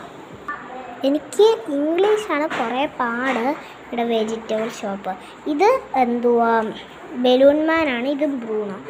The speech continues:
ബ്രൂണോ ആണെങ്കിൽ കുറേ സ്ഥലത്തൊക്കെ പോയി. കുറേ വെജിറ്റബിൾ ഷോപ്പിൽ പോയി, ബു-, എന്തുവാ, ബലൂൺ മാൻ്റെ അടുത്ത് പോയി,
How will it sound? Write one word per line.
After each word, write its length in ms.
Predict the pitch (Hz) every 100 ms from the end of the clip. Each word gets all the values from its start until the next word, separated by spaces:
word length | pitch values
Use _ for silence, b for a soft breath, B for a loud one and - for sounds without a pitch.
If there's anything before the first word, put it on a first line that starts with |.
| 453 466 427
ബ്രൂണോ 460 | 226 240 269 320 359
ആണെങ്കിൽ 460 | 302 240 233 262 349 -
കുറേ 380 | 208 214 240 359
സ്ഥലത്തൊക്കെ 600 | - 415 403 403 415 403
പോയി. 340 | 392 403 392 392 B B - -
കുറേ 320 | 208 208 226
വെജിറ്റബിൾ 580 | 247 208 214 - 220 220
ഷോപ്പിൽ 480 | 220 - 220 214 226
പോയി, 440 | 220 220 214 214
ബു-, 580 | 214 220 - 214 202 -
എന്തുവാ, 340 | 208 208 208
ബലൂൺ 500 | 202 202 208 220 226
മാൻ്റെ 400 | 226 220 226 226
അടുത്ത് 320 | 214 214 220 214
പോയി, 320 | 214 214